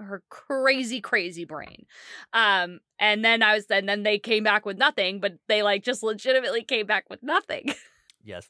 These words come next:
Speaker 2: yes, indeed. So after that, we get the introductions. We get a little bit of time with each of the different camps. We first start with the, uh, Belo tribe, where we see Bruce contradict himself and introduce this weird,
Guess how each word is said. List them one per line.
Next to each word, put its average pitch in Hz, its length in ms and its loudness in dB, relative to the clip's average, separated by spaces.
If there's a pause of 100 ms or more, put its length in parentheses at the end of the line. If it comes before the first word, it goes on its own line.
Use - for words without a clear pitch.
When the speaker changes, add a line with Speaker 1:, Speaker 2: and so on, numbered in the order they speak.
Speaker 2:
yes, 98 200 -12
indeed. 87 380 -18
So 135 380 2 (260)
after 170 220 2
that, 175 240 4
we 147 120 -2
get 143 220 -2
the 131 140 -8
introductions. 135 560 -4
We 127 80 -6
get 123 120 -4
a 123 40 -6
little 123 160 -6
bit 127 100 -4
of 107 80 -10
time 117 320 -4
with 110 180 -6
each 135 220 -8
of 117 100 -8
the 120 60 -6
different 113 260 -10
camps. 139 460 -10
We 113 140 -14
first 127 400 -10
start 120 360 -6 (400)
with 123 380 -6 (240)
the, 117 540 -12
uh, 110 180 -8
Belo 131 480 -2
tribe, 113 720 -4 (400)
where 110 800 -4 (360)
we 123 380 -6
see 123 560 -6 (240)
Bruce 127 680 -8
contradict 143 420 -2
himself 117 500 -6 (140)
and 143 180 2
introduce 135 500 -4
this 127 180 -8
weird, 123 500 -8